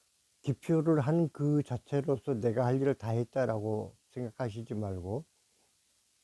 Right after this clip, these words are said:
그 투표소에 들어가기 이전부터 과연 우리의 그 소중한 한 표가 왜곡될 수 있지 않은가라는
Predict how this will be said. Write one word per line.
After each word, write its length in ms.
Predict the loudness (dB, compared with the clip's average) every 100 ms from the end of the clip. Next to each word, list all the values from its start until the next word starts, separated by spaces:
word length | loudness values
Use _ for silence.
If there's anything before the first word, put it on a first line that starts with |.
| _ _ _ _
그 160 | -10 -10
투표소에 560 | -10 -6 -2 0 2 2
들어가기 680 | 0 -2 0 0 0 2 0
이전부터 800 | 2 0 0 -2 -6 -4 -4 -8 _ _ _ _ _ _ _ _
과연 260 | -8 -4 -2
우리의 760 | 0 0 4 8 8 6 2 -4 -20 _ _ _ _ _ _
그 460 | -8 -6 -6 -8 -10
소중한 720 | -4 -4 -2 0 0 0 -6 -14 _ _ _ _
한 140 | -8 -8
표가 560 | -6 -6 -4 -4 -6 -12 _ _ _ _ _ _
왜곡될 600 | -2 4 4 4 2 2
수 220 | 2 0 0
있지 240 | 0 -2
않은가라는 840 | 0 2 2 0 0 -2 -4 -4